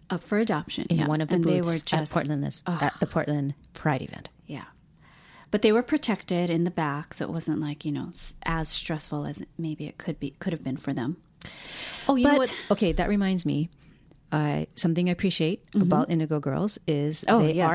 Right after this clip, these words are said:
Speaker 2: are
Speaker 1: See?
Speaker 2: activists.
Speaker 1: That's what I mean. There's
Speaker 2: And
Speaker 1: so many more things you could say.
Speaker 2: And we will put in the show notes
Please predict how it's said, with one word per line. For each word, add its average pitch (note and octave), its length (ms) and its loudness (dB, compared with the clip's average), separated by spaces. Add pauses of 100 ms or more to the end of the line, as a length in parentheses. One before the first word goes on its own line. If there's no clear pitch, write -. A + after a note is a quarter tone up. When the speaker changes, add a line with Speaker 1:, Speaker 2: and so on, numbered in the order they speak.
Speaker 2:
are D#3 120 0
Speaker 1:
See? B3 220 4
Speaker 2:
activists. - 420 2
Speaker 1:
That's G#3 260 0
what B3+ 140 4
I C4+ 100 6
mean. E3+ 300 6
There's E3+ 140 4
Speaker 2:
And E3+ 80 4
Speaker 1:
so G#3 100 2
many G3+ 260 4
more F3+ 280 2
things F3 360 0
you E3 60 -4
could D#3 180 -8
say. - 240 -12
Speaker 2:
And E3 200 4
we F3+ 100 4
will E3 640 2 (160)
put E3 380 0
in D3+ 260 2
the D3 60 -2
show C#3+ 240 0
notes D3 440 -2